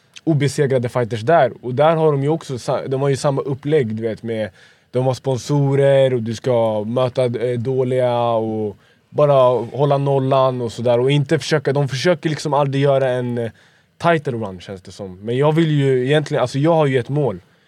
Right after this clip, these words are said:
Mitt mål är att bli världsmästare. Och då måste jag ju, det, jag vinner ingenting på att möta lite, eh, på, eh, mycket sämre boxare, köra några få ronder och gå och lägga ut en, eh, Instagram-video. Det hjälper inte mig någonting. Jag behöver erfarenheten i ringen.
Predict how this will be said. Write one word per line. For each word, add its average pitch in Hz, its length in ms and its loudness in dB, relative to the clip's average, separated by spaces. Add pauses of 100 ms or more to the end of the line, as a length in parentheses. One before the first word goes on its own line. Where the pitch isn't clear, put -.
(120)
Mitt 135 200 -4
mål 160 200 2
är 139 40 2
att 127 60 0
bli 123 100 -2
världsmästare. 131 840 -2 (500)
Och 127 100 -2
då 143 80 2
måste 160 280 0
jag 156 100 4
ju, 143 120 2
det, 139 140 -2
jag 143 240 2
vinner 160 240 2
ingenting 143 300 -2
på 131 80 -6
att 139 40 -2
möta 139 240 2
lite, 123 220 -4
eh, 117 160 -2
på, 123 120 -6
eh, 123 380 -2
mycket 127 280 -6
sämre 127 280 -2
boxare, 127 540 0 (320)
köra 135 260 2
några 131 200 0
få 135 240 0
ronder 127 440 2
och 117 80 -4
gå 117 80 -6
och 123 80 -2
lägga 120 200 -2
ut 120 140 -4
en, 120 100 -4
eh, 117 340 -4
Instagram-video. 117 680 -6
Det 107 80 -6
hjälper 123 260 -2
inte 107 120 -8
mig 110 140 -6
någonting. 107 420 -6 (280)
Jag 117 120 -2
behöver 123 320 0
erfarenheten 120 560 -2
i 110 80 0
ringen. 135 540 0